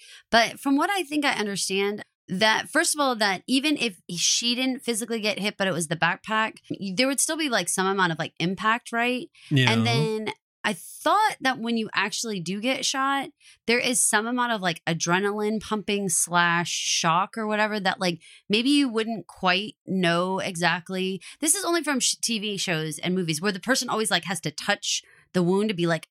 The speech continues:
Speaker 1: "I've been shot." Like, they don't not look and not touch and say, "Oh, I can just tell by feel that I've been, I've been shot in the shoulder." They always, like, put their hand on it and be like, "Oh, I've been shot." Like, they always seem surprised.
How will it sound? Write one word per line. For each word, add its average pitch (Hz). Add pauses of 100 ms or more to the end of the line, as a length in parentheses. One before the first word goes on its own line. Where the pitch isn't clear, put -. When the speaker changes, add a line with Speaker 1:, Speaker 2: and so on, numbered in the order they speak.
Speaker 1:
"I've 214
been 208
shot." -
Like, 208 (240)
they 277
don't 381
not 226
look 220
and 190
not 185
touch 185
and 170
say, 170 (300)
"Oh, 240
I 247
can 294
just 311
tell 226
by 202
feel 175
that 185
I've 180
been, 185 (100)
I've 180
been 190
shot 175
in 170
the 151 (120)
shoulder." 165 (180)
They 233
always, 294
like, 185
put 247
their 208
hand 214
on 165
it 160
and 180
be 185
like, 165
"Oh, 294 (100)
I've 180
been 208
shot." 220
Like, 190
they 220
always 339
seem 269
surprised. 165